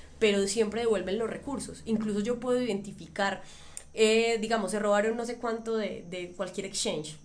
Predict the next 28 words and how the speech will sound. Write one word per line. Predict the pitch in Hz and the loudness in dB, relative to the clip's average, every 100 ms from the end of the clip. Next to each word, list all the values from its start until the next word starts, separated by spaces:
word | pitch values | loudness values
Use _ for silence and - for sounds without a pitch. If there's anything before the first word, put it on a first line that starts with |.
| - | -12
por | 170 | -8
ejemplo. | 175 185 180 - - - - | -4 -4 -6 -10 -16 -16 -8
Entonces, | 196 190 196 | -4 -4 0
claro, | 247 247 175 | 0 2 -2
si, | 175 170 165 139 | -6 -8 -10 -8
si | 196 | -6
ellos | 180 202 | -6 -4
hacen | 208 233 | -2 -2
esas | 226 226 | -2 -4
transacciones, | 226 240 254 247 208 | -4 -4 -2 0 0
yo | 185 | -2
puedo | 202 214 | -4 -4
saber | 208 185 165 | -4 -4 -4
en | 165 | -4
qué | 202 196 | -2 -2
billetera | 185 175 165 170 | -4 -8 -8 -6
llegó | 170 165 190 | -4 -2 -2
eso. | 220 220 - - - - | -4 -8 -14 -20 -20 -6
Incluso | 202 202 202 208 | -2 0 -2 -2
puedo | 226 240 | 0 0
bloquear | 208 180 185 180 | -2 -2 -2 -2
esas | 208 | -4
monedas. | 208 180 214 226 | -4 -2 -2 0
No, | 220 208 | 2 4
espérese, | 185 - 202 185 | 2 -2 -4 -6
que | - | -10
estos | 190 | -10
son, | 202 208 208 | -6 -4 -4